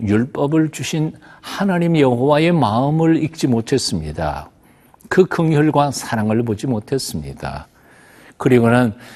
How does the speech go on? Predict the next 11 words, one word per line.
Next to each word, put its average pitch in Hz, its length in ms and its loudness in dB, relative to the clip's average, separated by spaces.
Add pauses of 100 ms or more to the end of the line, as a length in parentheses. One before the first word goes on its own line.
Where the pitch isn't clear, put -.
그 123 160 -2
율법 101 540 -4
조문만을 151 840 0
따지면서, 104 1120 -6 (360)
어, 78 360 -8
안식일을 143 680 0
범한 92 460 -4
예수님을 78 500 -8
고발하고 135 520 -6
있었던 107 500 -8
것이죠. 69 640 -12